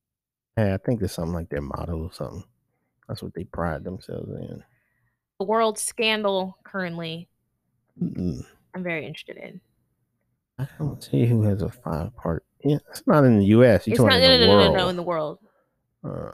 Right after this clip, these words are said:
Speaker 2: Somebody has a five-party system, I think.
Speaker 1: What country has a five-party system?
Speaker 2: I forgot if it, I don't know. I think, I think I'm right. I think I might be right on this, but somebody has a five-party system, I think.
Speaker 1: I wouldn't doubt it.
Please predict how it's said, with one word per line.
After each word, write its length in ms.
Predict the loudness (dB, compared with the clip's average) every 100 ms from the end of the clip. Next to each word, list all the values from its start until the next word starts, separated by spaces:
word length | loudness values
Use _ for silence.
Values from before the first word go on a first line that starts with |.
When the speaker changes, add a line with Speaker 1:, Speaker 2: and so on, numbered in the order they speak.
| -12
Speaker 2:
Somebody 280 | -6 -6 -6
has 120 | -10
a 40 |
five-party 440 | -10 -12 -10 -14 -16
system, 280 | -20 -18 -18
I 80 |
think. 260 | -16 -18 -18 _ _ _ _ _ _ _
Speaker 1:
What 160 | -8 -8 _
country 520 | -6 -4 -4 -6 -12 -10
has 180 | -12 -12
a 80 | -16
five-party 800 | _ -10 -10 -10 -14 -16 -16 -20
system? 440 | -20 -20 -20 _ -20 _
Speaker 2:
I 80 | -14
forgot 480 | -10 -10 -10 -10 -12
if 140 | -14 -18
it, 60 | -20
I 40 | -20
don't 60 |
know. 60 | -20 _ _ -20
I 40 |
think, 240 | -20 -20 _
I 80 | -14
think 180 | -8 -6
I'm 140 | -6 -10
right. 220 | -16 -20 _
I 60 | -16
think 160 | -12 -10
I 20 |
might 140 | -10
be 80 | -12
right 180 | -14 -14
on 100 | -14
this, 260 | -18 -20 -18 -16
but 100 | -10
somebody 300 | -6 -4 -4
has 140 | -8
a 60 | -16
five-party 440 | -18 -20 _ -20 -20
system, 340 | _ _ -20
I 160 | _ _
think. 240 | _ _ _ _ _ _ _ _ _ _ _ _
Speaker 1:
I 100 | -2
wouldn't 280 | 0 -2 -4
doubt 240 | -4 -4
it. 120 | -4